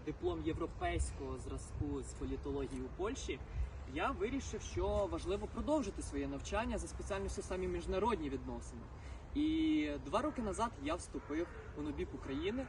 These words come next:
але вже за спеціальністю магістратура на міжнародні відносини та регіональні студії. Наразі я продовжую навчання на аспірантурі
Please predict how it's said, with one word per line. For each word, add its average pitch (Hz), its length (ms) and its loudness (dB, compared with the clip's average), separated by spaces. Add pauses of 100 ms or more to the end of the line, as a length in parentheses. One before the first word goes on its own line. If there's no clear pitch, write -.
але 247 280 4
вже 208 140 0
за 165 120 -2
спеціальністю 156 760 -2
магістратура 131 760 -4 (320)
на 135 100 0
міжнародні 127 480 -2
відносини 131 560 -4
та 123 60 -6
регіональні 120 520 -4
студії. 117 460 -4 (520)
Наразі 240 440 6
я 226 120 12
продовжую 185 480 4
навчання 185 600 0
на 156 140 0
аспірантурі 165 800 2